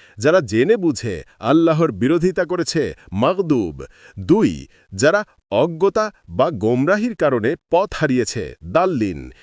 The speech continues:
এর মাধ্যমে মুসলমানকে সঠিক বিশ্বাস, সৎ চরিত্র ও সঠিক দিক নির্দেশনার প্রতি স্থির থাকতে শিক্ষা দেওয়া হয়েছে। বিসমিল্লাহির রহমানির রহিম। অর্থ, দয়ালু, পরম করুণাময়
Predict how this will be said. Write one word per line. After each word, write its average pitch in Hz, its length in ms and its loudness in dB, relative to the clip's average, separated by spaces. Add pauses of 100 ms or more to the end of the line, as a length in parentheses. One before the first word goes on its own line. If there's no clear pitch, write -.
(160)
এর 240 260 2
মাধ্যমে 123 640 -2 (240)
মুসলমানকে 175 840 2
সঠিক 208 500 -4
বিশ্বাস, 180 580 -2 (180)
সৎ - 440 -2
চরিত্র 151 580 -2 (220)
ও 165 140 0
সঠিক 180 500 -2
দিক 139 240 0
নির্দেশনার 190 600 0
প্রতি 175 400 -2 (160)
স্থির 208 420 0
থাকতে 180 400 -2
শিক্ষা 175 400 -2
দেওয়া 101 180 -2
হয়েছে। 90 460 -8 (420)
বিসমিল্লাহির 139 920 -4
রহমানির 117 760 -6
রহিম। 101 1080 -6 (420)
অর্থ, 139 340 -4 (380)
দয়ালু, 127 680 -6 (220)
পরম 127 300 -2
করুণাময় 127 600 -6